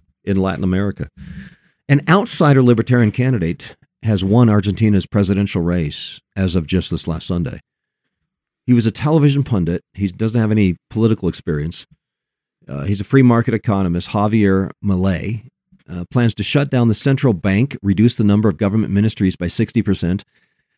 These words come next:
The nation has been facing a hundred fifty percent inflation rates, a sagging economy for at least five years. And the electorate said,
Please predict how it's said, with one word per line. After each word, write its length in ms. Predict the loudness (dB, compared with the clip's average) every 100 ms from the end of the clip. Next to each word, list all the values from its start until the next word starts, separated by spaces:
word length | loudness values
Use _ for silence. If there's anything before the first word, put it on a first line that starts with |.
| _
The 80 | 4
nation 420 | 6 8 6 4 2
has 120 | 2
been 160 | 0
facing 500 | -2 0 2 4 2
a 40 | 2
hundred 260 | 2 4
fifty 180 | 4 2
percent 360 | 0 0 0 2
inflation 560 | -2 2 2 4 2 2
rates, 360 | 2 0 -4
a 40 | -4
sagging 440 | 0 2 4 4
economy 480 | 2 0 0 2 2
for 120 | 0
at 80 | 2
least 160 | 2 0
five 260 | -2 0
years. 380 | 2 0 -2 -8 -16 _ _ _ _ _ _
And 280 | 2 4 6
the 100 | 6
electorate 480 | 4 2 2 0 2
said, 360 | 0 0 -2